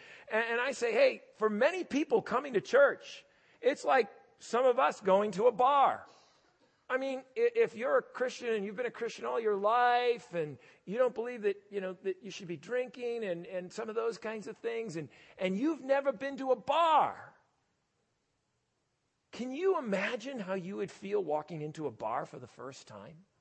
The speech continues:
It's how a lot of unchurched people feel walking into a place like this. They, they feel like strangers and aliens. And that's why it's so important that we who sit in the seats around them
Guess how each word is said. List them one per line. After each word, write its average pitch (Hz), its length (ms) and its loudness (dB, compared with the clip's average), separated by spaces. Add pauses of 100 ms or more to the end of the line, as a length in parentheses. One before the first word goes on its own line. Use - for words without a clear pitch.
(1400)
It's - 80 -16
how 233 120 -10
a 233 60 -6
lot 240 160 -2
of 233 80 -6 (100)
unchurched 220 460 -6
people 151 240 -6
feel 165 240 -2
walking 180 400 -2
into 196 220 -4
a 190 60 -4
place - 360 -6
like 180 240 -6
this. 226 240 -4
They, 135 160 -10 (320)
they 156 80 -8
feel 202 220 2
like 202 160 2
strangers 196 640 -8
and 139 180 -12
aliens. - 380 -10 (1700)
And 196 100 -2
that's 269 220 -4
why 247 160 2
it's 226 180 -2
so 247 380 0
important 240 500 0
that 170 180 0
we 240 260 -4
who 226 180 -8
sit - 340 -10
in 254 140 -8
the 247 80 -4
seats 247 360 -14
around 247 380 -4
them 170 160 -6